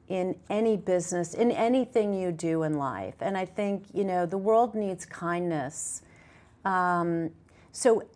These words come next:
and, and as people are helping you,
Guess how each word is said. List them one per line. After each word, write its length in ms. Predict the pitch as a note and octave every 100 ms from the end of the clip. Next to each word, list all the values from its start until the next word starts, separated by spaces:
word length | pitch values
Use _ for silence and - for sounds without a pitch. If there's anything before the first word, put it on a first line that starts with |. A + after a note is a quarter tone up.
| -
and, 180 | A3+ A3+
and 240 | A#3 A3+ -
as 400 | A3 A3 B3+ -
people 420 | - A#3+ A#3 A3+ G#3
are 140 | F#3+
helping 560 | F3+ F#3+ F3 F3 G3+ G#3+
you, 540 | A3+ A3+ A#3 A#3 B3